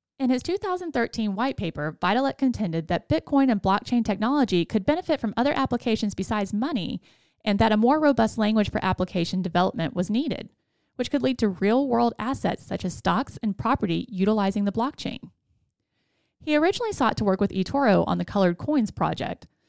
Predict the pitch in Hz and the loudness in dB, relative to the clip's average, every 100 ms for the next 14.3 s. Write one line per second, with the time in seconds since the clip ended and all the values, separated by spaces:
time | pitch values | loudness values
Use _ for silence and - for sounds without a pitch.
0 | _ _ _ 220 220 277 339 - 214 220 | _ _ _ 0 2 2 0 0 2 4
1 | 226 240 214 185 190 214 202 185 202 208 | 2 0 -2 -2 -2 -2 0 0 0 2
2 | 185 180 185 170 190 - 220 175 - 147 | 2 0 -2 0 -2 -2 -2 -4 -4 -6
3 | 143 170 _ - 214 311 370 302 262 208 | -4 -8 _ -6 -2 0 -2 -4 0 0
4 | 196 - 180 190 330 - - - - 165 | 0 -2 -2 -2 -2 -4 -6 -6 -4 -2
5 | 190 - - 185 196 202 185 170 165 - | -2 -6 -4 0 2 2 2 0 -2 -4
6 | 277 196 170 139 - - - _ _ _ | -2 -2 -4 -4 -6 -6 -8 _ _ _
7 | 269 - 294 277 214 208 220 226 - 151 | -2 2 2 2 2 2 0 0 -2 -2
8 | 151 156 _ - - 240 208 - - - | -2 -6 _ -12 -6 0 0 -2 -6 -12
9 | - _ _ _ _ _ _ 285 285 403 | -20 _ _ _ _ _ _ -4 -4 -4
10 | 466 - 285 285 220 180 165 165 165 175 | -8 -6 -2 -2 -2 -2 -4 -4 -4 -4
11 | - 180 - 196 214 233 233 190 - - | -4 -4 -2 -2 0 0 2 0 0 -4
12 | 214 269 214 165 - 180 - 202 220 - | -2 0 0 -2 -4 -6 -4 -4 -4 -4
13 | - 311 - 165 185 185 190 175 170 233 | -6 -6 -4 -6 -2 0 0 0 -2 -2
14 | 262 170 | -2 -2